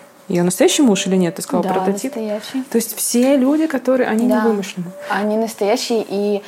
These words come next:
Speaker 2: я начала говорить про вот этого Дика, который на самом деле существует, и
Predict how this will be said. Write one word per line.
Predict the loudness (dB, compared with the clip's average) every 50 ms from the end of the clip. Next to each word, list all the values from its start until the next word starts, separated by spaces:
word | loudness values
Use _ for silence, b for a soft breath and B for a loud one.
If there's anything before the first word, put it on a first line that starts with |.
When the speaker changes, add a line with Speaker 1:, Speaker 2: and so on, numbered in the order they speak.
| B B B B B B
Speaker 2:
я | 0 2
начала | 2 0 0 0 0 0
говорить | 0 -2 -2 -4 -2
про | -2 -2
вот | 0 0
этого | -2 -2 0 -2 2 2 2
Дика, | 2 2 -2 -2 -2 2 2 2 2
который | 0 -2 -2 -2 -2
на | -2 -2
самом | -2 -2 0 0
деле | 0 0
существует, | -2 -4 -6 -6 -6 -8 -10 -6 0 2 2 2 2 0 B B B B -8
и | -4 -2 -2 0 0 -2 -4